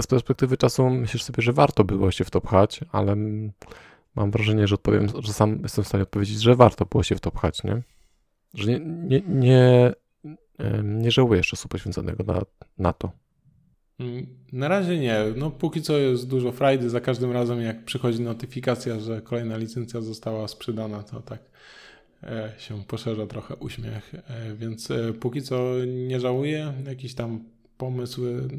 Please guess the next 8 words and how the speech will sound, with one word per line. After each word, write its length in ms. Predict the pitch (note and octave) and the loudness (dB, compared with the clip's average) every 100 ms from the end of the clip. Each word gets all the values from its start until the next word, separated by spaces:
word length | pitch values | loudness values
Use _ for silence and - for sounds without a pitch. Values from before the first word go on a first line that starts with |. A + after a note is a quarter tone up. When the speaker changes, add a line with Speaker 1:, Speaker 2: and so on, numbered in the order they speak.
| A2+ | -10
Speaker 2:
na 380 | B2 A#2+ A#2 A#2 | -8 -4 -2 -2
kolejne 360 | A2+ B2+ A#2+ A2+ | -2 -2 -2 -4
feature'y, 380 | B2 A#2 B2 B2 | -6 -4 -2 -2
jakąś 340 | A#2 A#2+ A2+ | -2 -6 -10
promocję, 680 | - A#2+ A#2 A#2 - B2 A#2 - - - - _ - | -8 -6 -6 -8 -10 -10 -10 -18 -20 -20 -20 _ -8
e, 460 | A#2 A2+ A2+ A2+ | -6 -4 -6 -6
są 260 | - C3+ C3 | -6 -4 -2
jeszcze, 400 | C3 C3 - | -2 -2 -4